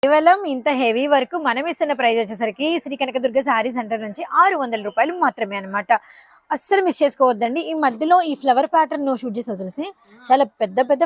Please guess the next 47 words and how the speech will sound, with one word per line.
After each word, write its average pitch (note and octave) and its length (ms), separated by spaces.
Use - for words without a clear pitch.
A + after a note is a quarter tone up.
ఫ్లవర్స్ C#4+ 320
అయితే C4 200
వచ్చినాయి. B3+ 340
Really C#4 460
nice D4+ 260
అండి, G#3 200
really E4+ 360
nice. D#4 240
ఈ - 100
ప్రైస్కి C#4 320
అయితే C#4+ 140
మాత్రం A#3+ 240
ఎయిట్ B3+ 200
ఫిఫ్టీ, D#4+ 260
నైన్ C4+ 220
హండ్రెడ్ C4 240
ఆ - 20
రాము C#4 240
ఇళ్ళ C4 160
దగ్గర C4 160
అమ్ముకోవచ్చు A#3 440
అనమాట. A3 300
And A#3+ 260
నెక్స్ట్ C#4 300
కూడా D#4 240
మరొక B3+ 360
హాట్ C4+ 180
కేక్ C#4 200
లాంటి B3+ 260
ఐటమ్, A#3+ 220
అది A3+ 180
కూడా C#4+ 120
వర్క్ G#3 300
లోడెడ్తోనే B3+ 580
అనమాట. G#3+ 300
And B3 120
ఆ C4+ 40
వర్క్ - 260
ఏంటి, A3+ 140
ఆ B3+ 40
డిజైన్ A#3+ 320
ఏంటి, A3 140
ఎంత C4 100
ప్రైస్ B3+ 260
పడుతుంది A#3 340
అనేది C#4 160
ఒక - 100